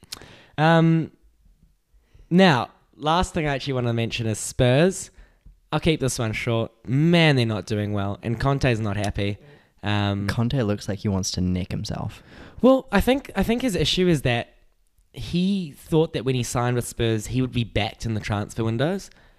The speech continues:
Speaker 1: Um, and I don't think Spurs didn't do much. And I don't think that he got much backing. Um, I think he's unhappy about that. But also, I think he's realizing that this is a bigger challenge than he thought it would be.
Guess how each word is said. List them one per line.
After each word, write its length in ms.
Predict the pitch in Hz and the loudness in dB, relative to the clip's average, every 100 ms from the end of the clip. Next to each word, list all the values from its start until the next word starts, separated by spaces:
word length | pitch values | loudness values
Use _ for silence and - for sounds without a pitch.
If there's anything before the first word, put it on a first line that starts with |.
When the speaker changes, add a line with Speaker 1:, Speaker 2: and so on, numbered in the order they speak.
| - - - | -20 -14 -2
Speaker 1:
Um, 360 | 113 113 110 - - | 2 2 -2 -8 0
and 100 | 120 | 2
I 40 | |
don't 100 | 139 | 2
think 180 | 160 147 - - | 0 -2 -8 -14
Spurs 320 | - 165 180 | -4 0 2
didn't 200 | 185 139 | 2 2
do 160 | 113 110 | 2 0
much. 280 | 101 - | -2 -6
And 100 | 110 | -2
I 40 | 123 | 0
don't 80 | 135 | 2
think 160 | 147 | 0
that 140 | 131 113 | 0 0
he 160 | 120 | 0
got 160 | 113 104 | 0 0
much 200 | 101 - | -4 -4
backing. 480 | 104 104 - 95 - - | -2 -2 -4 -8 -12 -10
Um, 260 | 98 98 98 | -4 -4 -2
I 120 | 107 | -4
think 160 | 131 127 | -2 0
he's 100 | 117 | -2
unhappy 380 | 104 107 - | -2 -2 -2
about 260 | 107 101 - | -2 -2 -2
that. 300 | 104 127 - - - - - | 0 0 -2 -14 -20 -20 -2
But 100 | 139 | 2
also, 220 | 156 160 | 2 2
I 60 | 135 | 0
think 180 | 165 190 | 0 2
he's 180 | 151 | 2
realizing 460 | 117 110 120 113 110 | 2 2 0 0 -2
that 100 | 104 | -2
this 160 | 110 110 | -2 0
is 80 | |
a 60 | 107 | 0
bigger 240 | 92 113 104 | 0 -2 -2
challenge 400 | 104 101 101 - | -4 -4 -4 0
than 100 | 123 | 0
he 80 | - | 0
thought 200 | 120 107 | -2 -4
it 80 | - | -6
would 120 | 110 | -4
be. 240 | 131 165 | -2 -2